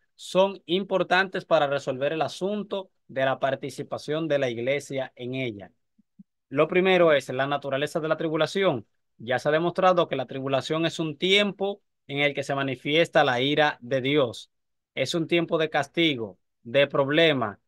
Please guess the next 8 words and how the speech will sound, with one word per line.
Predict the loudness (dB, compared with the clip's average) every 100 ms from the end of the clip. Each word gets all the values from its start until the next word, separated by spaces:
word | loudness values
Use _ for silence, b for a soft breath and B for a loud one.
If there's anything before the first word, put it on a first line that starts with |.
| _
de | -4 -2 2
gran | 2 2
destrucción, | 0 -2 -6 -6 -2 2 4 2 -2 _ -14
de | -4 0 2
desolación, | 2 2 2 2 2 2 2 0 -8 _ _ -18
de | -6 -2 -2
juicio | 2 2 2 -2 -4
también. | -4 -4 -8 -8